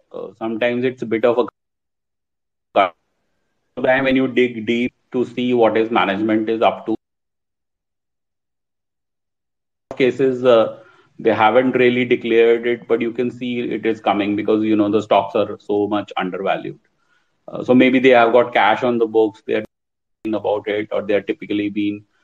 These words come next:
uh, sort of, uh, good in the past, but not able to do a particular special situation. So yeah, I think exchange notifications and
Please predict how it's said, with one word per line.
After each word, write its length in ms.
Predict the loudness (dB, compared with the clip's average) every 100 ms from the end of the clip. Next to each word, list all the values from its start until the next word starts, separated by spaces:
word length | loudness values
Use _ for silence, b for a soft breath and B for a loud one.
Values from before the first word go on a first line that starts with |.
| _ _ -10
uh, 240 | -8 -8 -12 -20 _ _ _ _ _ _ _ _ _ _ _ _ _ _ _ _ _ _
sort 200 | -6 -6
of, 300 | -6 -14 -20 _ _ _ _ _
uh, 180 | -8 -8 0
good 180 | 2 2
in 80 | 0
the 100 | -2
past, 180 | 0 0
but 100 | 0
not 160 | 0 0
able 220 | -2 -4
to 280 | -4 -6 -8
do 220 | -8 0 0
a 160 | 0 -6 _ _ _ _ _
particular 420 | -2 0 2 2 0
special 380 | -2 -4 -6
situation. 460 | -14 -18 -20 -20 _ _
So 220 | _ -12
yeah, 180 | -10 -10 -10 -18 b
I 140 | -2 0
think 140 | 2
exchange 420 | 0 2 4 6
notifications 720 | 6 4 2 0 -2 2 2
and 240 | 2 0